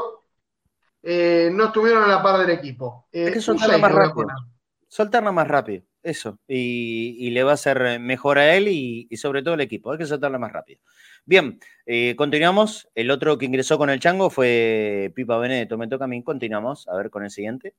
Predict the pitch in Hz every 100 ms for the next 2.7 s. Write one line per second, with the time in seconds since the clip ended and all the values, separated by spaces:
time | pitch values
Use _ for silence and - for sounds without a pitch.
0 | - 95 - - 135 - - 98 - 92
1 | _ - 143 135 123 120 113 101 107 107
2 | _ - - 104 110 107